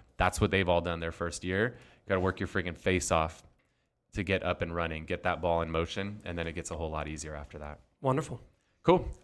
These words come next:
Speaker 1: Well, hopefully you guys got some value out of the show today. If you did, if you're watching on YouTube, hit the thumbs up button, let YouTube know. Um, if you want more of our content, hit subscribe and the little notification bell. YouTube will let you know anytime we drop a new episode.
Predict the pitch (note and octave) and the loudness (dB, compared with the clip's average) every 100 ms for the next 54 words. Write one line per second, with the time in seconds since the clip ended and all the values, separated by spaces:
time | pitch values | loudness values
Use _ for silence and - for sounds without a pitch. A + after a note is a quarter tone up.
0 | _ A#2 B2 D3 D3+ D3 C#3+ C#3+ B2 B2 | _ 6 8 8 8 8 8 6 6 6
1 | B2+ B2 A2+ B2+ B2 B2 A#2+ G#2+ A2+ A2 | 8 6 6 6 6 6 6 6 4 4
2 | A#2 A2 A2+ G#2+ - A#2 G2+ G#2+ G#2+ A2+ | 4 6 8 8 6 2 4 2 4 4
3 | G2+ A#2 A#2+ A2 G2 - B2 A#2 A#2+ A#2 | 4 2 2 2 0 2 4 6 4 4
4 | G2 G2 F#2 G2+ F2+ A2 A2+ A2 - - | 0 0 0 0 2 6 6 4 -2 -18
5 | - - F2+ F2+ G#2+ - G#2+ G2 G#2 A2 | -6 2 2 2 0 2 2 4 6 8
6 | G#2+ G#2 A2 G#2 A2+ G#2 - F2+ - A2+ | 8 6 4 4 2 2 0 -2 2 6
7 | G2+ G2+ F#2+ G2 G2 G2 G2+ E2+ F2 A2+ | 6 6 2 -2 0 2 2 2 0 2
8 | A2 A#2+ G#2+ A2 G2+ F#2 F2+ F2+ F2+ F#2 | 2 6 8 8 6 2 4 4 4 2
9 | F#2+ F#2 F2+ F2 F2+ E2+ F#2 F2 - F2 | 2 2 2 2 0 2 4 2 0 -6
10 | F2 G2+ - G#2 A2 G#2 | -2 -2 -2 2 6 6